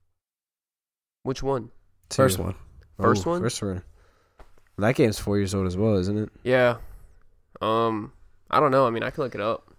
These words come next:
Speaker 2: You spend, you spend over that a hundred plus dollars on that shit?
Speaker 1: Over a hundred dollars on what?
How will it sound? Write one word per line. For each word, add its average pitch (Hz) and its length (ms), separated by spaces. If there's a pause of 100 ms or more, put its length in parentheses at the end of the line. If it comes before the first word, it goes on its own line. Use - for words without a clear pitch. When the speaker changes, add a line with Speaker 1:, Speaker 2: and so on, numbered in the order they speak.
(100)
Speaker 2:
You 107 120
spend, 113 400
you 113 120
spend 110 240
over 110 260
that 101 300
a 98 40
hundred 113 320
plus 110 240
dollars 113 360
on 120 140
that 117 120
shit? 123 280 (1120)
Speaker 1:
Over 123 120
a 127 40
hundred 131 140
dollars 120 200
on 104 140
what? 127 280